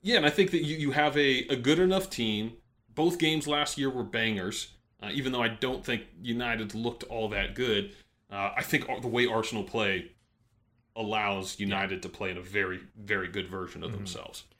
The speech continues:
Speaker 2: I think for you and me and every neutral, it would be nice if there's a bit of a rise to the occasion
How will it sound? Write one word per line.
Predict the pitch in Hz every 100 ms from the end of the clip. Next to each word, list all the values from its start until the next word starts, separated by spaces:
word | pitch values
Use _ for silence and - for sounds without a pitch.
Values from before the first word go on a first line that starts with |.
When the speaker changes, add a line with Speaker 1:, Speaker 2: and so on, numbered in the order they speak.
| _ _ _ -
Speaker 2:
I | 147
think | 214
for | - 190
you | 147 185 190 196
and | 135 135
me | 151 151 147
and | - 139
every | 143 139 135
neutral, | 123 123 147 147 151 -
it | 208 196
would | 185
be | 160 160
nice | 151 160 151 -
if | 156 135 -
there's | 135 127 120
a |
bit | 139 123
of | 113
a |
rise | 107 117 107 104 -
to | 104
the | 104
occasion | 92 101 98 107 123